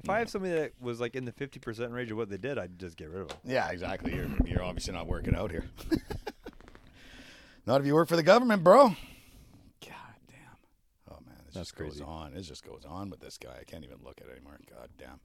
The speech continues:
Speaker 2: much time we got left, Lauren?
Speaker 1: Uh, you wanna, you got something good for ten minutes?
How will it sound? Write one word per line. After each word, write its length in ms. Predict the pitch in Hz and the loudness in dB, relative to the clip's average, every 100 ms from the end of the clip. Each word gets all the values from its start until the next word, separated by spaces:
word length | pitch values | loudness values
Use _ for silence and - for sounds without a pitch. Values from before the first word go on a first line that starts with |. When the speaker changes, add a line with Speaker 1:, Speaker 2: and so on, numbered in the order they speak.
| - _ - - - - 123 | -20 _ -20 -20 -20 -18 -12
Speaker 2:
much 140 | - | -6
time 200 | 120 127 | -2 0
we 60 | 117 | 0
got 120 | 104 | 0
left, 180 | 110 110 | -2 -2
Lauren? 200 | 139 127 - - - - - _ - - - - - - _ - - _ - 117 | -6 -6 -14 -20 -20 -20 -20 _ -20 -20 -20 -20 -20 -20 _ -20 -20 _ -20 -16
Speaker 1:
Uh, 240 | 92 104 110 | -14 -14 -14
you 100 | 107 | -8
wanna, 180 | 104 101 - _ _ - - - | -6 -6 -8 _ _ -20 -20 -8
you 40 | 110 | -6
got 140 | 110 | -4
something 180 | 117 98 | -4 0
good 160 | 120 | 0
for 100 | - | 0
ten 200 | 120 131 | -4 -4
minutes? 300 | 139 160 - | -4 -8 -12